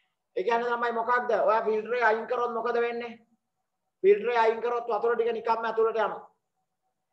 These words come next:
ඔයා ෆිල්ටර් එකක් දාන්නේ ඇයි? අපද්‍රව්‍ය යනවට. සෝ මතක තියාගන්න දරුවෝ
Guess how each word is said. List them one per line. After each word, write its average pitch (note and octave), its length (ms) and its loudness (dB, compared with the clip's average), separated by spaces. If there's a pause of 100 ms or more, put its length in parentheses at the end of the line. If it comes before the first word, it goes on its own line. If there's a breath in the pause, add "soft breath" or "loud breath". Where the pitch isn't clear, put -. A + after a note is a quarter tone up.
(180)
ඔයා F#3 140 -2
ෆිල්ටර් A3+ 300 2
එකක් A#3 200 0
දාන්නේ B3 500 2
ඇයි? A#3+ 160 -8 (280)
අපද්‍රව්‍ය A3 540 0 (760)
යනවට. G3 380 -2 (500)
සෝ G3 220 -4
මතක G#3 320 -4
තියාගන්න G3+ 440 2
දරුවෝ F#3+ 340 4